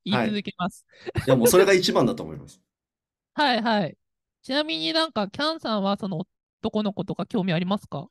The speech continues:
Speaker 2: 興味というか、あの、まあ、
Speaker 1: うん。
Speaker 2: 声には憧れます。
Speaker 1: あー、声ですね。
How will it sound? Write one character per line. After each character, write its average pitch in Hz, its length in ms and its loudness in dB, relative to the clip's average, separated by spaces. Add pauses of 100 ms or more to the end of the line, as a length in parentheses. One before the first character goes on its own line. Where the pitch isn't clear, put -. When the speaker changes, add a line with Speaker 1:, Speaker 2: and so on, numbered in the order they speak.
(1080)
Speaker 2:
興 339 420 2
味 - 160 6
と 156 140 4
い 135 240 8
う 113 100 -4
か、 123 600 4
あ 135 140 2
の、 131 360 0
ま 139 80 -2
あ、 - 20 -2
Speaker 1:
う - 40 -14
ん。 - 20 -16
Speaker 2:
声 269 360 4
に 277 140 8
は 120 180 0
憧 120 220 -6
れ 98 100 -10
ま 87 120 -14
す。 - 260 -14 (880)
Speaker 1:
あ 311 420 4
ー、 - 60 -14
声 349 220 4
で 269 120 -2
す - 140 -12
ね。 233 260 -2